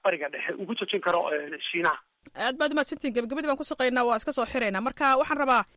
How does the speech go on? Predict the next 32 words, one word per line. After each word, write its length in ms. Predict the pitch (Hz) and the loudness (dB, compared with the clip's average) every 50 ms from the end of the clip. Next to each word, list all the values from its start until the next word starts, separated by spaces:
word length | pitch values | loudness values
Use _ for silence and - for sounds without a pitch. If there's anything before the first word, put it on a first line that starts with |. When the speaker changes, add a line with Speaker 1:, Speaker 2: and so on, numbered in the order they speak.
| - | -2
Speaker 2:
caalamka, 640 | - 269 294 294 320 320 277 240 220 - - 220 180 - - | 2 4 6 6 6 6 4 2 2 -2 -4 -4 -4 -4 -4
eh, 220 | 175 175 170 165 - - - - _ _ - | -4 -4 -4 -4 -6 -8 -14 -20 _ _ -4
markaad 280 | - 277 - 277 254 - | -4 -2 0 -2 -2 -2
fiirisaan 480 | 262 262 254 247 - - 277 254 240 233 | -2 0 0 0 2 2 2 2 2 0
xiisadan 560 | - 247 247 - - 294 247 269 262 262 254 | -2 -4 -4 -2 -2 0 2 2 2 2 0
iyo 300 | 254 220 226 220 226 240 - | -2 -4 -4 -2 -2 -2 -2
inta 260 | 269 285 - - 220 226 | -2 -4 -4 -4 -4 -2
ay 80 | 233 | -2
la 160 | 247 262 254 240 | 0 0 0 -2
eg 80 | 233 - | -2 -4
tahay 280 | - 226 226 240 240 | -6 -4 -2 -2 -2
iyo 320 | 240 226 233 233 233 262 269 | -2 -2 -2 -2 0 0 2
mugga 320 | 262 277 302 277 247 269 247 | 2 0 0 0 0 -2 0
ay 100 | 240 247 | 0 0
leedahay, 220 | 262 254 240 247 240 | 0 0 0 0 0
markaad 240 | 254 247 254 233 220 | -2 -2 -2 -4 -4
fiirisaan 420 | - 240 233 220 - - 240 226 | -4 -6 -6 -6 -4 -2 -2 -2
labadan 380 | 208 214 240 233 233 226 226 208 | -2 -2 -2 -2 -2 -4 -4 -6
quwadood 640 | - 220 214 214 214 208 226 233 240 240 220 208 220 | -6 -4 -4 -2 -2 -2 0 0 0 0 -2 -4 -6
iyo 560 | 220 226 226 226 233 240 262 269 269 262 247 202 - - - - - - - | -6 -6 -4 -4 -4 -2 0 0 0 0 0 -2 -4 -6 -10 -16 -16 -14 -10
meesha 340 | 208 226 240 262 262 254 | -6 -4 -4 -4 -4 -4
xaaladdu 380 | 240 - 220 226 247 254 220 220 | -2 0 2 2 2 2 0 -2
ay 80 | 214 220 | -2 -2
marayso, 320 | 226 226 196 151 - - - _ _ _ _ _ _ _ _ - | 0 -2 -2 -4 -6 -10 -18 _ _ _ _ _ _ _ _ 2
caalamka 640 | 262 277 285 302 294 269 233 202 175 - - 175 - - _ _ _ _ _ _ | 6 6 8 8 8 6 4 2 -2 -8 -10 -12 -12 -14 _ _ _ _ _ _
waajib 340 | - - 247 320 320 - 285 | -2 0 0 0 0 0 -4
ma 80 | 285 285 | -4 -2
ka 120 | - 339 | -4 -2
saaran 340 | - 302 269 269 277 277 277 | 0 2 2 4 4 2 2
yahay 240 | 262 240 220 226 220 | 0 0 0 0 -2
qaboojinta 520 | - - 226 233 226 226 - 247 220 208 185 | -2 -2 -2 -2 -2 -2 -4 -6 -4 -4 -4
arrintan? 340 | 190 202 208 - - - | -4 -6 -8 -10 -12 -16